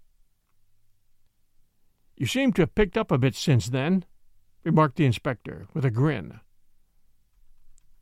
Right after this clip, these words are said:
"Perhaps I have," the custodian replied haughtily.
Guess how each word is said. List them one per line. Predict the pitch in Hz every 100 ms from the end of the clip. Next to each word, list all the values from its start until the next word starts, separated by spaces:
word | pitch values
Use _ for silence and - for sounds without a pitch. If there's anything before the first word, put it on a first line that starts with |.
| _ - -
"Perhaps | 311 196 214 107
I | 139 123
have," | 123 156 233 202 - - - - - _ -
the | 180
custodian | - 143 208 180 135 127
replied | 127 160 151 113
haughtily. | 143 151 98 71 113